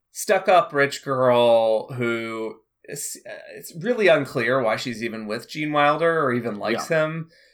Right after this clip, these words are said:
Speaker 1: to, um, just sex fiend <laughs> for Frankenstein's monster.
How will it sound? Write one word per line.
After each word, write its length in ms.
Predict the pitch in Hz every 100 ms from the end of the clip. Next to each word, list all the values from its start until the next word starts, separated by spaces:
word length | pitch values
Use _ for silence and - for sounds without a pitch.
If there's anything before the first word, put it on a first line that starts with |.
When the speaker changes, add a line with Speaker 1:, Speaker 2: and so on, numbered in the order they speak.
| _ -
Speaker 1:
to, 720 | 147 135 127 123 117 113 110 _
um, 580 | 120 127 120 113 113 123 _ _ _ _ _ 147
just 580 | 156 147 127 - -
sex 420 | - - 147 - -
fiend 400 | 135 123 151 143
<laughs> 0 |
for 380 | - - 196
Frankenstein's 840 | 160 180 220 214 214 160 220 185 160
monster. 760 | 165 165 196 - 226 247 247